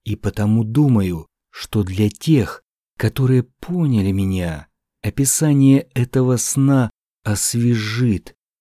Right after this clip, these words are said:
уяснит и соберет в одно все то, что так длинно рассказано на этих страницах. Вот этот сон. Вижу я, что лежу на постели,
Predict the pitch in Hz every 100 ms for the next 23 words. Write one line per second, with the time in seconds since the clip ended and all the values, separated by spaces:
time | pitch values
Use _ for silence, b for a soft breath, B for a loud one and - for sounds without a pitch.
0 | _ 104 110 120 113 - 160 139 104 -
1 | _ _ 131 123 135 123 143 147 160 117
2 | 107 120 127 143 135 - - 151 - _
3 | 180 165 92 - _ _ _ - - -
4 | 131 127 127 113 107 101 107 117 127 110
5 | 107 104 95 - - 92 87 90 87 87
6 | 85 87 - - 98 90 85 76 - 85
7 | 76 - _ _ _ _ 92 87 104 107
8 | 90 95 85 - - 98 82 69 - _
9 | _ _ 87 107 135 120 98 95 92 87
10 | 78 - _ - - 120 120 131 139 143
11 | 131 135 120 - - - 120 104 82 76
12 | 60